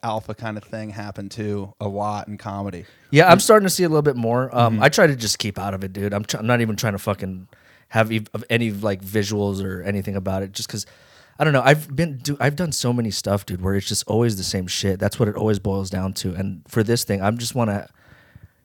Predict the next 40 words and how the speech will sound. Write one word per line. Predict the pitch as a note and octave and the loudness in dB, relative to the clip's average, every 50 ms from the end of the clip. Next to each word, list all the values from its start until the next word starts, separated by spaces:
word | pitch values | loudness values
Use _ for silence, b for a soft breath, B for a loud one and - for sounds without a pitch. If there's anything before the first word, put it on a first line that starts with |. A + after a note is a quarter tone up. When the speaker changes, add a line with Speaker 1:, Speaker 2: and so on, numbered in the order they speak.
| b b _ _ _ _ _ _ _ _ _ _ _ - _ _ _ _ _ _ _ _ _ _ _ _ _ _ _ - | b b _ _ _ _ _ _ _ _ _ _ _ -20 _ _ _ _ _ _ _ _ _ _ _ _ _ _ _ -8
Speaker 2:
take | - - C3+ D3+ D3 D3 | -4 -2 -2 0 0 0
everything, | C3+ C3+ C3+ B2 - A2+ A#2 A#2+ A#2+ A2 G2 F#2+ | 0 0 -2 -2 0 0 0 2 0 0 -2 0
learn, | G2+ A2 A2+ A#2 A#2+ A#2 A2 | 0 2 2 2 0 0 -2
and | G2 F#2+ | -4 -6
fucking | - A2+ G#2 - G#2+ G2 | -4 -4 -4 -4 -4 -8
just | G2+ G2 G2+ F#2 - _ _ _ _ - | -8 -8 -12 -14 -18 _ _ _ _ -6
have | A2 C3+ D3+ | -6 -6 -4
a | D3+ | -4
good | C#3+ C#3 G#2+ | -6 -6 -6
time | A#2 A2 A2+ C3 B2 | -6 -8 -6 -6 -6
with | G2 F2 D#2+ | -6 -8 -8
it, | D2+ | -8
man. | F#2 F#2 F#2+ G2+ G#2 | -8 -8 -6 -6 -6
Like, | F#2+ G2 F#2 - | -6 -8 -6 -4
I, | F#2+ A2+ | -4 -2
I, | G#2 G2 A#2 | 0 0 0
Speaker 1:
Good. | - G#3+ A2+ | 0 0 0
Speaker 2:
I | A#2 A#2+ | 0 2
did | A#2+ D3 D3 C3 | 2 2 0 0
film, | - - B2 C3+ C#3 C3 A2+ | -2 0 2 2 2 2 2
and | G2 F#2+ | 0 0
I | G2+ | 0
was | A2 B2 A#2+ | 0 0 -2
just | - A#2+ G#2+ - - | -6 -8 -12 -10 -8
too | - C3+ | -10 -10
crazy | - - G2 G#2+ G#2 - A#2 F#2+ | -8 -6 -6 -4 -4 -4 -6 -8
about | F2 F2+ E2+ F2 | -8 -10 -10 -12
it. | - F#2 | -8 -6
I | |
got | F#2+ A2+ G#2+ - | -4 -4 -4 -4
too | - C3 | -6 -8
psychotic | A#2+ - B2 G#2+ - - F#2 G2+ A2 G2 - | -6 -4 -4 -6 -4 -4 -4 -4 -4 -6 -8
about | E2+ - F2+ E2+ - | -10 -12 -12 -14 -14
it. | - | -16
Just | - G2+ - - | -16 -16 -14 -12
fucking | - G2 G2 - F2 E2 - - - | -12 -14 -14 -14 -16 -18 -16 -16 -14
Speaker 1:
What | C#3+ - | -12 -10
kind | F3 F3+ | -10 -10
of | - | -10
film? | G#3+ A#3+ G#3 G#2 | -10 -14 -14 -14